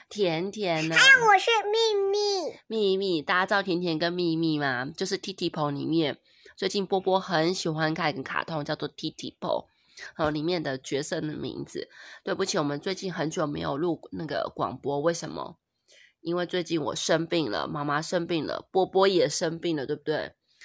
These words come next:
Speaker 1: We nous sommes malades，we sommes malades，波波也 malade，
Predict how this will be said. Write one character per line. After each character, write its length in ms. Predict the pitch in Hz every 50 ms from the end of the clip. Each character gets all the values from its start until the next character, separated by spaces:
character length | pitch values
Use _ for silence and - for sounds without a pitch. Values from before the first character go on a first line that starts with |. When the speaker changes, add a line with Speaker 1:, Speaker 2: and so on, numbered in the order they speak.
| - - - -
Speaker 1:
We 100 | - 170 170 180 180
nous 160 | 185 180 165
sommes 320 | 165 - 185 175 175 175 175
malades，we 1500 | 175 175 175 180 180 180 170 151 147 - - - - 180 180 - - 175 180 190 190 _ _ _ _ - 165 160 160 160 160
sommes 280 | 160 - - - - 175
malades， 560 | 175 175 170 175 175 175 170 165 - 160 151
波 140 | 151 - 156
波 200 | - - 165 165
也 60 | 160
malade， 580 | 160 160 160 156 160 156 151 - - - -